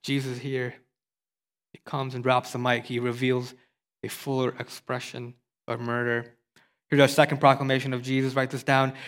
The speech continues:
Jesus teaches reconciliation amongst his followers surpasses the sacredness of an offering.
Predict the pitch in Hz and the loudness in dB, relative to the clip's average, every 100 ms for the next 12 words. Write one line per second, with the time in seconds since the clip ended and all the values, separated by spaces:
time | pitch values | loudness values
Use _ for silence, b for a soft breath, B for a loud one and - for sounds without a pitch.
0 | B 135 131 170 202 214 214 - 214 - | B -8 2 4 4 2 0 0 0 0
1 | 123 120 123 139 147 151 156 151 139 143 | -2 -2 -2 -2 0 -2 -2 2 4 2
2 | 147 - 113 120 - _ _ B B B | 0 -4 -8 -12 -18 _ _ B B B
3 | 139 143 156 175 214 - - 185 175 - | 0 4 6 6 4 -2 0 2 2 4
4 | 165 165 143 113 117 139 - _ _ - | 6 6 6 2 -4 -8 -12 _ _ 0
5 | - 135 - 202 196 190 196 127 127 127 | 4 4 4 4 6 6 4 -2 -2 -6
6 | 123 - 190 185 180 127 113 113 123 127 | -8 -2 4 4 4 -2 -4 -6 -8 -6
7 | 131 131 - 117 120 | -6 -6 -8 -12 -14